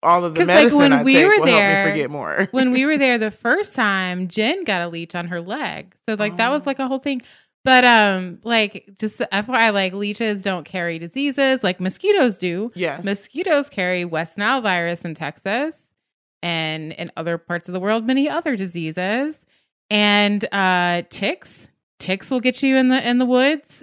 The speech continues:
Speaker 2: especially
Speaker 1: But not
Speaker 2: out where there are
Speaker 1: leeches.
Speaker 2: woods. Ticks carry tons of diseases that make you very sick. So, but leeches don't carry any diseases. So, like,
Speaker 1: Okay.
Speaker 2: of all the blood-sucking things, like, it's not the one we need to be worried about.
Speaker 1: Cool.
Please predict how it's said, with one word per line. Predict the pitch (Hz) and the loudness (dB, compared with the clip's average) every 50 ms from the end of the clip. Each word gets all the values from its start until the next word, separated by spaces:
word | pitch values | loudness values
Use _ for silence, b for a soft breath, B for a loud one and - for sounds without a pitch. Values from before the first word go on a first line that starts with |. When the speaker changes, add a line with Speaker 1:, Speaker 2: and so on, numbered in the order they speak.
| - _ | -18 _
Speaker 2:
especially | - - - 214 214 - - 311 294 285 269 247 | -20 -6 -4 -2 -2 -2 -2 -2 0 0 0 0
Speaker 1:
But | 196 165 | 0 0
not | 170 196 190 196 - | 2 2 2 2 0
Speaker 2:
out | - | 0
where | 202 208 208 | 0 0 2
there | 202 196 190 | 2 2 0
are | 185 | 0
Speaker 1:
leeches. | 185 | 0
Speaker 2:
woods. | 220 277 262 214 202 190 190 - - _ _ _ _ _ _ _ - - - - | 0 0 0 0 -2 -4 -6 -12 -20 _ _ _ _ _ _ _ -20 -20 -16 -6
Ticks | - 214 202 202 - | -4 -4 -4 -4 -8
carry | - - 262 269 269 269 269 262 | -8 -4 -2 0 2 2 2 0
tons | 233 - - 240 262 294 | -2 -2 -2 -2 0 0
of | 330 285 | 0 -2
diseases | 294 254 185 196 180 160 160 156 147 147 151 156 165 | -2 -2 -2 -2 -2 -2 -4 -4 -4 -4 -6 -6 -4
that | 175 180 170 175 | -4 -4 -2 -2
make | 190 190 196 180 - | -2 -2 -4 -2 -2
you | 240 247 | -2 -2
very | 240 269 311 370 330 262 | 0 0 0 0 0 -2
sick. | 208 - - 147 131 127 147 - - _ _ _ _ _ _ _ _ _ - | -2 -2 -6 -8 -10 -10 -12 -16 -18 _ _ _ _ _ _ _ _ _ -6
So, | - - 240 226 226 226 226 214 | 0 2 4 6 6 4 2 0
but | 190 - - - | -2 -6 -8 -6
leeches | 196 214 240 254 - 311 262 233 | -4 -4 -4 -2 -2 -4 -2 -2
don't | 254 214 - | -2 -4 -4
carry | - - - 185 180 175 165 - | -6 -8 -8 -6 -6 -6 -8 -6
any | 180 180 180 185 185 | -6 -6 -4 -4 -6
diseases. | 156 170 160 170 160 147 147 139 127 151 160 - - | -6 -8 -6 -6 -6 -6 -8 -10 -12 -14 -14 -8 -6
So, | 185 180 175 | -4 -2 0
like, | 180 180 175 - | 0 0 0 -2
Speaker 1:
Okay. | 190 | -4
Speaker 2:
of | 180 175 - | -6 -6 0
all | 208 226 262 285 285 285 277 | 2 4 4 4 4 2 2
the | 262 254 | 0 -2
blood-sucking | - 226 208 202 - - 196 185 214 202 190 175 | -2 -2 -2 0 -2 -4 -4 -4 -4 -4 -4 -4
things, | 185 165 147 135 139 135 143 143 151 - - - _ _ _ _ _ _ _ | -4 -4 -4 -4 -6 -6 -8 -10 -10 -14 -18 -20 _ _ _ _ _ _ _
like, | 160 156 151 147 143 143 - - _ _ - | -6 -4 -2 -2 -4 -6 -8 -16 _ _ -12
it's | 156 - - | -12 -10 -8
not | 190 175 165 156 - | -4 -4 -4 -4 -4
the | 156 147 | -6 -6
one | 147 147 147 | -6 -6 -6
we | 143 | -6
need | 139 139 139 139 | -8 -8 -10 -10
to | 143 | -10
be | 135 135 135 | -10 -10 -8
worried | 135 127 117 120 127 | -8 -8 -8 -8 -8
about. | 127 131 127 139 170 - _ _ _ _ _ _ _ _ _ _ _ | -10 -10 -12 -12 -14 -16 _ _ _ _ _ _ _ _ _ _ _
Speaker 1:
Cool. | 147 143 139 139 143 143 139 | -10 -10 -8 -8 -8 -10 -10